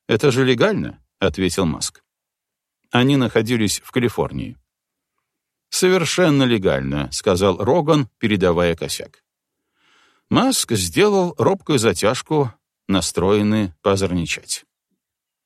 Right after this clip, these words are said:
Через несколько минут, когда они говорили о роли гениев в развитии цивилизации, Маск взглянул на телефон.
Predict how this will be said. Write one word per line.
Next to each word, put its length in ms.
Через 320
несколько 520
минут, 380
когда 420
они 400
говорили 500
о 220
роли 320
гениев 640
в 100
развитии 520
цивилизации, 800
Маск 480
взглянул 540
на 140
телефон. 520